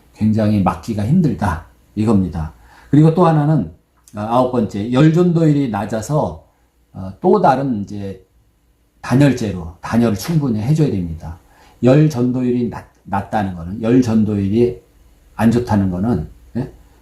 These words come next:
열 전도율이 낮다.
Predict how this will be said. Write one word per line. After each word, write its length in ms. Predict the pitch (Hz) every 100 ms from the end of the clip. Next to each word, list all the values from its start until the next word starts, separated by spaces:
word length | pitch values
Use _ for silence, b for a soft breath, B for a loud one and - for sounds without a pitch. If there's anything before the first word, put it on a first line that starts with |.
| -
열 200 | 113 120
전도율이 720 | 120 107 101 98 110 147 147 _ _ _ _ -
낮다. 720 | 98 98 - - 98 82